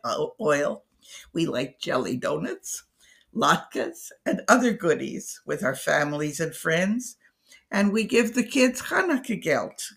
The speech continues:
Gelt means money to buy, uh, presents.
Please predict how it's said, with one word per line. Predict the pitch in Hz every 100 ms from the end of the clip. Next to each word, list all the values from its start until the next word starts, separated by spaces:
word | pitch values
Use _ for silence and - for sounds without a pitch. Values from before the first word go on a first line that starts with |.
| -
Gelt | 151 156 -
means | 147 147 208 - 190
money | 175 143 147 440 - - -
to | -
buy, | - 139 147 143 190 208 - - - _
uh, | - 107 117 -
presents. | - 131 - - - - -